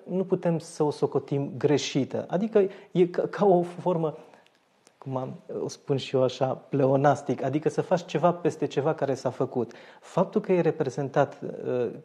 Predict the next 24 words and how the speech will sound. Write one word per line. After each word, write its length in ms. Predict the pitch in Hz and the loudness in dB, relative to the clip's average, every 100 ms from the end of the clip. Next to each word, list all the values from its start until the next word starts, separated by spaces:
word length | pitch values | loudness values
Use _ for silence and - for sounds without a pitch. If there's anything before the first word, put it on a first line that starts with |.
| - | -16
chipul 300 | - - 156 | -8 -2 0
Mântuitorului, 840 | 151 135 127 117 131 147 135 110 | 0 -2 -4 -4 -2 -2 -2 -2
al 100 | 120 | -4
Maicii 300 | 120 131 - | -2 -4 -4
Domnului 260 | 127 143 127 | -4 -4 -2
sau 120 | 131 | 0
al 80 | 127 | -2
Sfinților 560 | - - 143 143 131 123 | -4 -4 -2 0 0 -2
deja 720 | 117 131 113 117 110 110 175 - - _ | -2 -4 -2 -4 -4 -6 -10 -18 -20 _
și 240 | - - | -6 -4
după, 540 | 143 135 156 156 139 131 - - | -2 0 2 6 6 6 -2 -14
după 320 | 147 123 135 | -6 -2 4
o 120 | 135 127 | 4 4
tipologie 880 | 135 - 131 123 113 - 170 139 - - - 165 139 120 | -2 2 4 4 2 2 6 6 4 -10 -16 -10 -8 -6
bine 280 | 120 202 190 | 2 4 6
recunoscută 600 | 151 139 135 123 - 143 | 4 2 -2 -2 -2 -2
de 200 | 123 123 120 - | -2 -2 -6 -12
către 240 | 127 127 | -8 -6
biserică 440 | 110 110 120 131 151 | -6 -4 -6 -2 -4
și 120 | 135 | -2
apare 260 | - 139 | 2 2
numele, 380 | 123 151 185 190 180 | 2 0 2 2 2
nu 220 | 185 196 | 4 4
mai 260 | 165 123 | 4 2